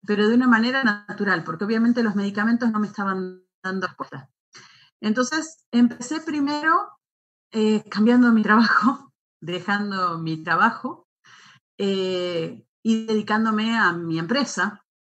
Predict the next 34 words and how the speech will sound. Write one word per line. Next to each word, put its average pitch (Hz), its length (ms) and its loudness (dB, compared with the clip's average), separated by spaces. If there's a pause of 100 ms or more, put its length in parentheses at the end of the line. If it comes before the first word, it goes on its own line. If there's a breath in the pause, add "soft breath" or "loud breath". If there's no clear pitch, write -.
que 175 180 -4
obviamente, 190 540 -2
bueno, 165 380 -4 (240)
trajo 170 300 -2
aparejados 170 840 -2
el 165 140 -6
estrés 202 500 -4
de 170 200 -10
comenzar 160 440 -6
una 170 140 -4
empresa 170 400 -8
nueva, 214 380 -2
y - 60 -20 (400)
sobre 165 180 -4
todo 208 120 0
en 214 60 6
la 190 60 2
Argentina, 185 640 -4 (760 loud breath)
pero, 190 1300 2 (140)
pero 220 140 2
bueno, 247 260 2
estaba 247 400 0
tan 254 120 2
entusiasmada 233 1000 4
con 160 580 -4
todo 226 280 4
lo 220 140 4
que 196 120 -4
veía 226 500 0
que 202 300 -2 (100)
podía 214 300 2
hacer 220 340 -2
por 185 240 -2
mí 247 260 2